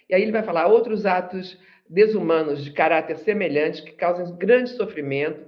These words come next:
ou afetem gravemente a integridade física ou a saúde física ou mental, né? E aí a professora Deise Ventura, junto com, é, a Cláudia Perrone Moisés e a Kátia,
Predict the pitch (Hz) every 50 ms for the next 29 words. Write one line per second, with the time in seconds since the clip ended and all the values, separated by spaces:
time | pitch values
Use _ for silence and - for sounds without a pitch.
0 | - _ _ _ _ - 202 226 220 208 208 - - 190 170 175 175 180 170 170
1 | 170 185 196 220 247 254 240 208 170 151 143 139 143 147 147 - - - - _
2 | _ - - 165 170 - 185 165 160 156 151 143 147 143 147 156 147 147 - -
3 | - - - 190 202 202 196 - 202 202 202 - - 190 185 190 190 185 - 175
4 | 147 151 165 175 170 180 180 - - - _ 185 175 180 175 - - - 175 -
5 | - - - _ _ _ - 185 190 190 190 190 180 175 175 - - 143 117 110
6 | 104 101 - - - - _ _ _ 131 143 160 180 214 233 - - 220 247 254
7 | 269 262 262 - - - - _ - 185 - - 220 220 220 202 214 220 196 190
8 | 185 196 202 202 202 202 185 190 180 175 180 - 185 180 180 180 170 175 170 165
9 | 175 180 190 190 190 196 190 190 - - 185 180 180 175 175 - - - - -
10 | _ - 151 156 151 - - 151 160 - - 180 175 175 175 180 180 175 170 165
11 | 175 170 165 165 160 160 156 151 151 147 147 139 139 143 135 131 127 123 135 143
12 | 143 147 - 147 151 - - - 156 135 127